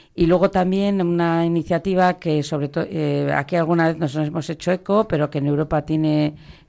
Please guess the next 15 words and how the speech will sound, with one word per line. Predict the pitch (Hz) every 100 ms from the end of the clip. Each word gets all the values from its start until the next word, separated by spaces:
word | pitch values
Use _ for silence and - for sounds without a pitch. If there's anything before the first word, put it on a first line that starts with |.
| -
tiene | 165 156
fuerza | 139 220 - 156
y | 147
los | 143 143
movimientos | 143 143 147 151
europeos | 160 151 151 165 143 - - - - -
también | - 156 156
están | 147 151
trabajando, | 160 147 170 175
que | 170
es | 156
por | 175
el | 147
Domingo | 139 139 151 143
Libre | 143 147 131 131